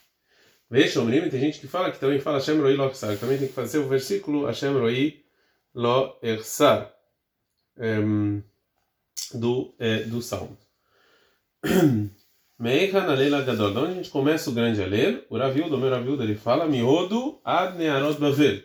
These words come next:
E Rabi Yohanan fala, Mishira Maalot, do Shira Maalot, Ad Nearot Bavel, que são os Salmos cento e trinta e quatro até o cento e trinta e seis. Rav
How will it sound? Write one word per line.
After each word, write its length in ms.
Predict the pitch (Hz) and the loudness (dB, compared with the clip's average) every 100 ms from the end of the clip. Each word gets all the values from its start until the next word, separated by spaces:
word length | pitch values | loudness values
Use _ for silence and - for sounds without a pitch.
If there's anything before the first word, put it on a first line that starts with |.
| _ _ _ - | _ _ _ -10
E 40 | |
Rabi 200 | 113 107 | -4 0
Yohanan 280 | 160 170 170 | 0 0 -4
fala, 380 | 156 240 226 196 | -2 -2 0 2
Mishira 460 | 147 135 120 165 151 | 0 0 -2 0 0
Maalot, 640 | 123 101 98 113 190 240 | 0 0 2 2 0 -2
do 80 | - | -4
Shira 220 | - 139 | -4 -2
Maalot, 600 | 117 98 104 160 247 - | -2 0 0 0 -2 -4
Ad 380 | - 202 214 202 | -8 -4 -2 -2
Nearot 320 | 175 170 165 | -2 -4 -4
Bavel, 360 | 180 165 143 147 _ _ _ _ _ | -2 0 0 -2 _ _ _ _ _
que 120 | 107 | -12
são 400 | - 160 143 - | 0 2 2 -2
os 220 | 110 110 | -8 -6
Salmos 360 | - 127 110 101 | -2 0 0 -2
cento 500 | - - 151 135 113 | -8 -6 -2 -2 -4
e 40 | |
trinta 260 | 104 110 123 | -6 -2 -2
e 40 | |
quatro 320 | 135 180 208 190 | 0 -2 -2 -6
até 160 | 147 | -6
o 80 | 147 | -4
cento 220 | 135 135 | -2 -2
e 40 | 131 | -2
trinta 200 | 139 147 | -2 -2
e 40 | |
seis. 220 | - - | -4 -8
Rav 180 | 113 120 | -4 -2